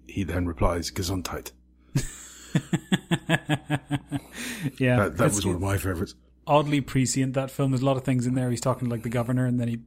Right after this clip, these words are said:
Speaker 2: became the governor, and lots of interesting little tidbits as a, a nineties film, and now watching it in the, the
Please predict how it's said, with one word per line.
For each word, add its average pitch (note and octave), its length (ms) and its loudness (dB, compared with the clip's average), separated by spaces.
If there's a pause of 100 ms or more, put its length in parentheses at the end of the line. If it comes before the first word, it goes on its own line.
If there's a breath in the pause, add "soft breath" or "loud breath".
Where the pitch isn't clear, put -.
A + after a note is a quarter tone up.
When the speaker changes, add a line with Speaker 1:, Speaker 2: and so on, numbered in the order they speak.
(200)
Speaker 2:
became B2 420 -2
the B2 80 0
governor, B2+ 400 2
and A#2 220 -2 (500 loud breath)
lots - 380 0
of C#3 60 4
interesting B2+ 440 0
little A#2+ 160 -2
tidbits B2 440 -4
as A#2 120 -2
a, A#2 300 -4 (160)
a C#3 60 -2
nineties B2 440 -2
film, C3 380 -2 (280)
and B2+ 120 -2
now A#2+ 140 0
watching A#2 320 -2
it A#2+ 80 -2
in A2+ 120 -2
the, A2+ 240 -4
the A#2 160 -8